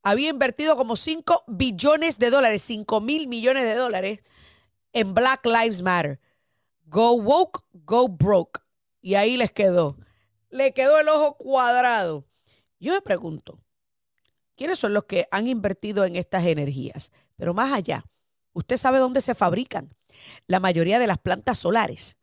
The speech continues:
La gran mayoría de las plantas solares. Adivina, adivinador. En China. O sea que a fin de cuentas, ¿a quién estamos beneficiando?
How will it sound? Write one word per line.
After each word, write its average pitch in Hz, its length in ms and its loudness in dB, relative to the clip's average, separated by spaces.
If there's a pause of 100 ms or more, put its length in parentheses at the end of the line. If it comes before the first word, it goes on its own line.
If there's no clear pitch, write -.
(120)
La 185 200 0
gran 302 460 2
mayoría 247 320 4
de 254 60 4
las 220 100 2
plantas 233 320 -2
solares. - 500 -8 (1000)
Adivina, 214 680 0
adivinador. 190 840 -4 (500)
En 302 340 0 (100)
China. 262 1040 2 (540)
O 247 100 0
sea 254 140 0
que 247 80 -2
a 220 40 0
fin 302 160 -4
de - 120 0
cuentas, 226 280 -2
¿a 208 60 -6
quién 185 200 -6
estamos 165 340 -6
beneficiando? 151 920 -8